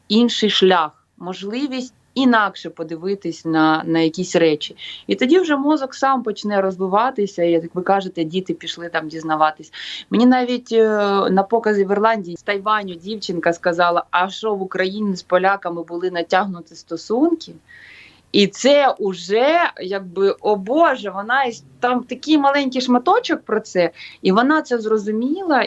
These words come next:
і, значить, е, значить, воно допомагає зрозуміти. Є просто два види, да, там, е, кінематографа. Є кінематограф, е,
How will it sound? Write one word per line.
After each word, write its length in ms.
і, 80
значить, 640
е, 480
значить, 340
воно 320
допомагає 640
зрозуміти. 640
Є 100
просто 280
два 320
види, 480
да, 120
там, 320
е, 140
кінематографа. 1000
Є 320
кінематограф, 960
е, 380